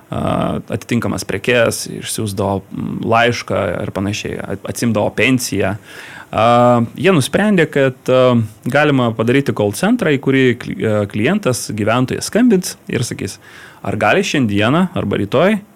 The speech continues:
atvažiuoti paštininkas, laiškininkas ir, a, nes noriu išsi-, išsiųsti siuntą arba, arba laišką. Taip, a, pasikeitė apskritai visas bendravimas tarp gyventojų ir, ir mobiliųjų laiškininkų.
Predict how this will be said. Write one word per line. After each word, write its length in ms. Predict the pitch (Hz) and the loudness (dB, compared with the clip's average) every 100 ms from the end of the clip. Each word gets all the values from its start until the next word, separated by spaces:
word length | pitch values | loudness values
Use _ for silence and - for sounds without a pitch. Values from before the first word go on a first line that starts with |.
| - | -12
atvažiuoti 520 | - - 107 127 139 - | -10 -6 0 0 0 -2
paštininkas, 760 | - - - 156 147 127 120 101 | -2 -4 -4 -2 0 -2 -2 -2
laiškininkas 760 | 143 175 180 156 147 123 - 127 | -2 -2 -2 -2 0 -2 0 0
ir, 160 | 123 | 2
a, 280 | 123 117 110 - | 4 4 2 0
nes 260 | 123 117 - - | -4 -4 -12 -12
noriu 300 | - 117 123 | -2 0 2
išsi-, 240 | 107 - 95 | 0 -4 -6
išsiųsti 480 | 117 - 113 - - | -6 -4 -6 -6 -8
siuntą 440 | 113 151 156 113 107 107 - - - _ | -2 0 2 2 0 -4 -14 -20 -20 _
arba, 400 | - 101 98 95 - | -4 -2 0 0 0
arba 280 | 101 101 107 | -2 -2 2
laišką. 440 | 113 110 - - - _ - - _ _ _ - - - | 2 0 -6 -16 -18 _ -20 -20 _ _ _ -18 -8 2
Taip, 240 | 143 143 | 2 4
a, 280 | 127 120 117 113 | 4 6 4 2
pasikeitė 480 | 120 - - 117 | -2 -2 -2 0
apskritai 480 | 107 - 98 120 160 113 | 0 -2 -4 2 2 2
visas 240 | 107 107 | 0 0
bendravimas 540 | 104 110 120 113 107 - | 2 4 4 4 0 -4
tarp 160 | 113 113 | -4 0
gyventojų 680 | 104 107 131 160 160 160 | 2 2 0 0 0 2
ir, 120 | 156 147 | 2 2
ir 120 | 139 131 | 0 0
mobiliųjų 400 | 131 117 107 110 | 0 2 2 4
laiškininkų. 600 | 127 113 - - - 92 | 4 2 -2 -8 -6 -8